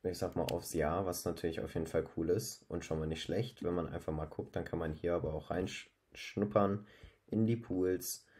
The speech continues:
und kann hier zum Beispiel mal in den Hex Hex schauen. Ja, hier hat man sogar hundertdreizehn Prozent, was natürlich super ist.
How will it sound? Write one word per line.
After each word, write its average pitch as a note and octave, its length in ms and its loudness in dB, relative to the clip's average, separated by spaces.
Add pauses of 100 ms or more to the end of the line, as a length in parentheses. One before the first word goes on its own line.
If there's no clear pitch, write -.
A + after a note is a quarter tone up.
(200)
und E2+ 400 -2
kann F2 220 -2
hier D#2+ 240 -4
zum D#2+ 300 -4
Beispiel D#2+ 440 -6
mal D#2+ 260 -4
in D#2 120 -4
den D2+ 100 -2
Hex - 340 -2
Hex - 280 -2
schauen. A2+ 420 4 (460)
Ja, G2 200 2
hier F#2 220 0
hat E2+ 140 -10
man E2+ 120 2
sogar D#2+ 320 -2
hundertdreizehn F#2+ 1080 0
Prozent, F#2+ 800 2
was - 200 -2
natürlich E2 380 -4
super F2+ 320 4
ist. - 320 -2